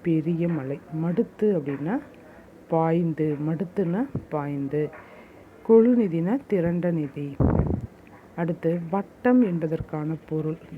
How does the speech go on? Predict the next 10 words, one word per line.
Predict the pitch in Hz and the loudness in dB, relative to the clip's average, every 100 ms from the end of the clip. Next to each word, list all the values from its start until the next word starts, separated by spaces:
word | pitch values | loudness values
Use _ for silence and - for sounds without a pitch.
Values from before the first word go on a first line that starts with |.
| 151 | -4
எல்லையா, | 170 185 196 180 170 196 - | 0 0 0 0 -2 -4 -4
ஒரு | 170 165 - 170 | -4 -4 -4 -4
கோணமா, | 170 170 165 165 185 - - 165 | -2 -2 -4 -4 -6 -10 -14 -8
ஒரு | 165 160 160 - - | -6 -6 -10 -8 -2
கோப்பா, | 185 196 190 - 175 180 - - - - - | 2 2 0 -4 -2 -2 -4 -12 -20 -20 -4
இல்ல | 190 240 | 2 2
ஒரு | 175 170 208 202 165 | 2 0 0 0 -4
வடிவமா? | 160 170 170 156 156 160 156 - - - - - - 160 | -4 -2 -2 -2 -4 -6 -8 -16 -20 -20 -20 -20 -10 -2
வட்டம் | 180 170 - 202 190 185 | -2 -2 -2 0 2 0
என்பது | 165 160 156 151 220 | -2 -2 -4 0 0